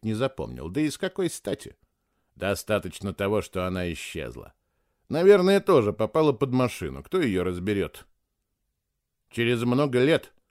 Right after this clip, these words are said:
психологи будут спрашивать его, что он чувствовал,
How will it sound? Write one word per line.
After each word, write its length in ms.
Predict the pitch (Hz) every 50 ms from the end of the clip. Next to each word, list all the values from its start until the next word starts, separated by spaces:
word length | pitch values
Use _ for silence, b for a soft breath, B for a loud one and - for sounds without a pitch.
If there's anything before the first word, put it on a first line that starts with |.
| _ _ _ _ _ _ _ _ _ _ _ _ _
психологи 800 | - - 147 139 - - 196 190 185 170 151 156 160 147 104 - _
будут 360 | - 78 123 143 147 151 120
спрашивать 680 | - - _ 143 151 156 - - 120 107 101 92 - -
его, 440 | 98 98 98 101 95 78 71 - _ _
что 300 | - - _ 135 135 131
он 160 | 135 131 113
чувствовал, 720 | - - 180 180 147 - - - 95 82 80 78 69 -